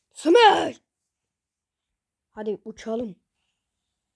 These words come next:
Bu ne? Hmm. Ne oldu? Bu ne? Uy. Taş atayım mı? Vurayım. Uf, vurma. Bu stop vur.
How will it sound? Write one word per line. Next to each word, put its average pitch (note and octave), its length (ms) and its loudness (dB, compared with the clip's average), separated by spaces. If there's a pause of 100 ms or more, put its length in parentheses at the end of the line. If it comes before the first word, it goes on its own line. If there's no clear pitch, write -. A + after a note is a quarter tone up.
(500)
Bu G3 60 -18
ne? G3 200 -14 (1800)
Hmm. D#4 520 -2 (800)
Ne G#3 60 -14
oldu? G3+ 280 -14 (600)
Bu C4+ 80 -8
ne? E4+ 200 -4 (840)
Uy. G4+ 460 4 (520)
Taş G3+ 240 -20
atayım D4+ 260 -18
mı? G3 100 -20 (2250)
Vurayım. G3 320 -12 (520)
Uf, F3+ 180 -16 (300)
vurma. F#3+ 380 -14 (200)
Bu B3+ 80 -10
stop - 460 -8
vur. A3+ 160 -10